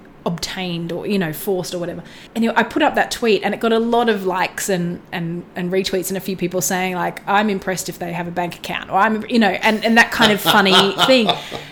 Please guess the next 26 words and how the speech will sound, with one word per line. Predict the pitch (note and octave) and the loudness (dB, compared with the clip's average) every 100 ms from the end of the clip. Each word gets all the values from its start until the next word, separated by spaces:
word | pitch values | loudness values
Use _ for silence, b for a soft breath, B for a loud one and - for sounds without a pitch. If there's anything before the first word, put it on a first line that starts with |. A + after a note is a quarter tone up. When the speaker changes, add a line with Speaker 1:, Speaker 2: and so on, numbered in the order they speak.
| B | B
Speaker 1:
And | A3+ G#3+ G#3+ G#3+ - - F#3 | 0 4 6 4 -2 -16 -8
then | G#3+ B3 A#3+ A3 | 4 6 6 4
the, | A#3+ A#3 | 4 4
I | |
got | A3+ A#3+ | 4 2
a | |
couple | - C4+ C4+ | 2 0 0
of | A#3 | 0
tweets | A#3 G3+ | 0 0
from | |
people | F#3+ F#3 | 0 0
going, | F#3 F3+ | 0 -2
"Well, | F3+ | -2
this | F3 F#3+ | 0 0
is | F#3 | 0
just | F#3+ F3+ | -4 -4
wrong." | F3 F#3 F3+ D3 | 0 0 0 -2
And | A2+ F#3 | -2 0
I, | - - | -2 0
I | F#3+ F3+ - - | 0 0 -8 -2
got | G3+ | -2
the | F#3+ | 0
sense, | - G3 F#3+ | -2 -2 -2
I | |
was | F3+ | -2
like, | F#3 | -2